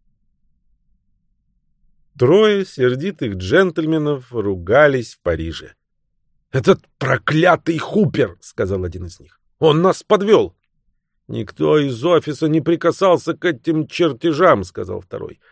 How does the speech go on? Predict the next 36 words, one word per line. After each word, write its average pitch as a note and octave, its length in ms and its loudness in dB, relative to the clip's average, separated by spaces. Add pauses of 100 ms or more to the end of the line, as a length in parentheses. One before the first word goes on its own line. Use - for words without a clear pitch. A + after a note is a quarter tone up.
«Но A#2 140 -2
я C#3 180 2
точно D3 640 0
знаю, B2 680 -4 (240)
что E3 220 0
увезли E3+ 400 0
их B2+ 80 -8
в - 40 -14
среду. D3 480 0
Это G#2 240 -8
значит, A#2+ 440 -6
что - 200 -6
всё C#3 220 -6
дело C3+ 340 2
завалили C#3+ 540 2
именно C#3 300 -2
вы». B2 340 -2 (720)
«Я D#2+ 480 -8
ничего G#2+ 680 -6
не A2 120 -4
заваливал», A#2+ 760 2
угрюмо A#2+ 500 -2
произнёс G2 460 -6
третий. - 380 -16 (320)
«На D#3 180 4
поезде C3+ 420 -4
не D3+ 140 -6
было C#3+ 160 -4
ни D#3 140 -2
одного E3 360 0
англичанина, D3 720 0
за A2+ 180 -14
исключением C3 540 -6
какого-то C#3+ 440 0
мелкого C3 500 0
клерка. - 480 -2